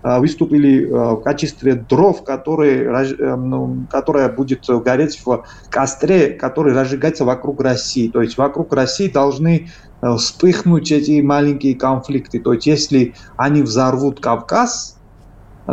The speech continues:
то, а, тот коридор, который сейчас формирует Россия через Иран,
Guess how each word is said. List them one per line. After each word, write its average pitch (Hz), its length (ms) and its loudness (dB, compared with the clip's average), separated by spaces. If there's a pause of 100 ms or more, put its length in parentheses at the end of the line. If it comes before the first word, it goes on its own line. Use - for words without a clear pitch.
то, 131 460 2
а, 117 360 -2
тот 160 320 0
коридор, 147 600 2
который 139 380 -2
сейчас 135 380 -6
формирует 139 680 0
Россия 123 840 0 (140)
через 135 480 0
Иран, 131 640 2